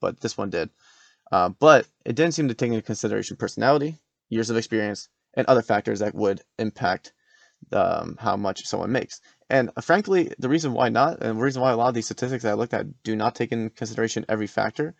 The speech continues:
is because it's almost impossible to. So take, for instance, personality. How do you quantify personality? You can interview people, you can interview a wide spectrum of people,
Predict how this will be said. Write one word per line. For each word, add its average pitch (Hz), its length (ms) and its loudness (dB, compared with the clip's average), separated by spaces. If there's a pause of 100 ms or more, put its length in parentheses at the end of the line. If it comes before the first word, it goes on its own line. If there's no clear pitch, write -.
(180)
is 117 120 -4
because 151 240 0
it's - 140 0
almost 160 240 -2
impossible 135 380 0
to. - 140 -10 (180)
So 147 120 -4
take, 214 240 0
for - 100 -6
instance, 151 260 -6
personality. 95 600 -4 (460)
How 165 240 0
do 190 80 -4
you 180 140 -2
quantify 113 540 2
personality? 87 500 -4
You 139 140 -2
can 151 240 -2
interview 165 340 -2
people, 110 540 -4
you 110 120 -6
can 120 120 0
interview 135 340 0
a 104 60 2
wide 107 380 2
spectrum 120 280 -2
of 113 80 -4
people, 107 400 -2